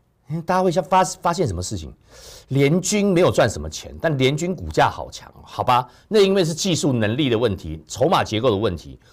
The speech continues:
我发现一件事情，慢慢走，慢慢走，会越来越明朗。所以所谓那一些所谓的我没有什么赚钱的公司，我股价拉高以后，我后面我还没开始动的，居然是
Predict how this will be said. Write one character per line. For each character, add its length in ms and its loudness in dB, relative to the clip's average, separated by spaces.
我 180 4
发 180 6
现 160 4
一 60 2
件 200 2
事 200 -2
情， 240 -10
慢 240 2
慢 240 2
走， 160 0
慢 200 2
慢 180 2
走， 140 -2
会 160 0
越 180 2
来 120 4
越 140 0
明 280 -4
朗。 160 -6
所 120 -6
以 40 -6
所 220 0
谓 120 4
那 160 2
一 20 2
些 160 2
所 160 0
谓 80 2
的 80 2
我 160 4
没 140 -2
有 80 2
什 80 -2
么 80 -4
赚 160 0
钱 140 -4
的 40 -4
公 160 -4
司， 240 -8
我 100 2
股 200 0
价 180 6
拉 160 6
高 240 4
以 100 -2
后， 240 2
我 140 2
后 320 6
面 260 2
我 180 4
还 220 2
没 140 4
开 120 4
始 140 0
动 220 2
的， 80 2
居 160 -2
然 120 2
是 140 -2